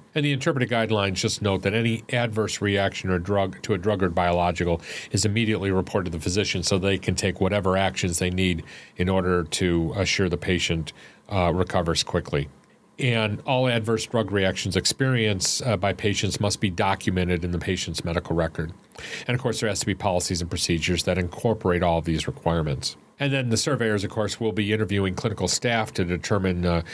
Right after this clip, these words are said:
the steps that they would take with regard to an adverse reaction, or they'll be reviewing medical records that might have an example of that. Continuing on, four sixteen dot forty-eight A, uh, section three says orders given orally for drugs and biologicals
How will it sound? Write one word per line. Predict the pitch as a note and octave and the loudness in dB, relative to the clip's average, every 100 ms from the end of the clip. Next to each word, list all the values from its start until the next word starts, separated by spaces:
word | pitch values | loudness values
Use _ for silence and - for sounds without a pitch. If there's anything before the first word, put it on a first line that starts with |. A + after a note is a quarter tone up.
| - - | -8 -2
the | |
steps | F#2+ - A2+ - | 0 0 0 0
that | F2 | 0
they | F#2 | 2
would | E2+ E2 D#2 | 2 0 0
take | B2+ B2+ C3 - - - | 0 0 -2 -10 -18 -4
with | A2+ G#2 | -2 0
regard | G2+ G2+ F#2+ | 2 2 0
to | G2+ F#2+ | 2 2
an | F2+ - | 2 0
adverse | G#2 F#2+ F#2+ - | 0 2 0 0
reaction, | G2 G2 - G#2+ | 0 0 0 0
or | A#2 B2+ | 0 -2
they'll | A2 | 0
be | G#2 | 0
reviewing | F#2+ F#2+ F2+ G2 F2+ | 0 0 0 0 0
medical | F#2 F2 - | 0 -2 0
records | F2+ E2+ D#2+ - | 0 0 -4 -2
that | E2+ | -2
might | F2 E2+ | 0 0
have | F#2 E2 | 2 0
an | D#2+ | 0
example | D#2 D#2+ D#2 - C#2+ | -2 0 -2 -2 -2
of | D2 | -2
that. | D#2+ - - - - - - - | -4 -6 -10 -20 -20 -20 -20 -8
Continuing | - B2+ D#3 C#3+ B2 | -4 0 0 0 0
on, | A#2+ A2+ | 2 0
four | - B2 | 0 -2
sixteen | - C3 - A#2+ G#2 | 0 -2 0 -2 0
dot | G#2+ G2+ | -2 -2
forty-eight | A2+ G2+ G2+ G2+ | -2 0 2 2
A, | G#2 G2 G2+ - - A#2 | 0 0 -2 -8 -6 -2
uh, | F2+ | -2
section | - A2+ - F#2 | 0 -2 -2 -4
three | - B2+ A#2 | -4 -4 -2
says | G#2+ G#2+ F#2 G#2+ | -2 -2 0 0
orders | G#2+ G#2+ F#2+ | 0 -2 -2
given | A2 F#2 | -4 -4
orally | F#2 C#3+ C3 B2+ A#2 | -4 -2 0 0 0
for | G#2+ | 0
drugs | F2+ G2+ F2+ | 0 0 -2
and | F#2 | -2
biologicals | F#2 F2+ F2 F2+ E2+ E2+ E2 | 2 2 2 2 -2 -4 -6